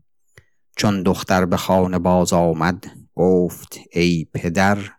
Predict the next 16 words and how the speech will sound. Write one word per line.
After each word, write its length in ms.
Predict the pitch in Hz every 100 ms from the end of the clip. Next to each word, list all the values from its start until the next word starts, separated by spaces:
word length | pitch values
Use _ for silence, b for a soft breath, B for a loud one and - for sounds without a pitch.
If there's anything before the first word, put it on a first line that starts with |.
| _ -
توبت 640 | - 90 69 - 90 95
کردم 680 | - - 73 69 - 60 - - _ _ _ _ _ _ -
و 80 |
بعد 400 | - 78 55 -
از 180 | 78 73
این 340 | 92 135 131 123
خدای 640 | - - 85 85 80 73 73
تعالی 880 | - 82 78 73 71 95 113 110 107
نیازارم. 960 | 85 78 95 80 69 - 62 57 64 65 - _ _ _ _ _ _ _ _ _ _ _ _ _
ولیکن 460 | 123 170 170 - 120
مرا 480 | 98 87 110 104 98
به 140 | 82
تو 180 | - 92
یک 260 | 87 87
حاجت 540 | - 85 78 78 85 -
است.» 500 | 65 - - -